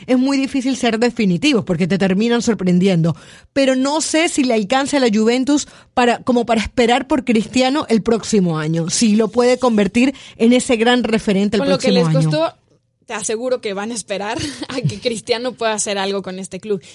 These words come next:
Speaker 2: Y yo, sinceramente, a pesar de la edad y de todo, Cristiano ha entendido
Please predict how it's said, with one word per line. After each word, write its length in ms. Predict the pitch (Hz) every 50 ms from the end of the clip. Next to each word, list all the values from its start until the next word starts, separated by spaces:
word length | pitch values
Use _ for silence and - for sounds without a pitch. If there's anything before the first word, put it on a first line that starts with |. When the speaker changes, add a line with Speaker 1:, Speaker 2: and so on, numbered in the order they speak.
| - -
Speaker 2:
Y 160 | 277 285 254
yo, 140 | 302 381 415 427 466 - -
sinceramente, 600 | - - 349 330 311 370 392 415 403 415 381 -
a 80 | 403 -
pesar 300 | 285 269 - 302 330 349
de 100 | 370 370
la 80 | 302
edad 340 | 240 208 214 226 233 247 262 262
y 80 | 269
de 100 | 214 220
todo, 300 | 202 190 240 233 247 262
Cristiano 440 | - 233 226 - - 269 277 277 294
ha 80 | 285 269
entendido 680 | 269 262 262 226 214 208 214 214 233 233 220 220 226